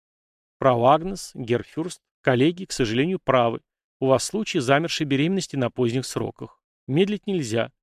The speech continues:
Мы можем предложить стимуляцию эрготамином, но, боюсь, это связано с высокими рисками.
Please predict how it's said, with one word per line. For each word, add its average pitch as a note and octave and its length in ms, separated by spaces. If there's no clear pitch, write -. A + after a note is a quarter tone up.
Мы C#3+ 160
можем C3+ 300
предложить C3 460
стимуляцию C3 680
эрготамином, C#3 680
но, A#2 120
боюсь, B2 320
это - 140
связано A#2+ 460
с - 120
высокими B2 480
рисками. B2+ 500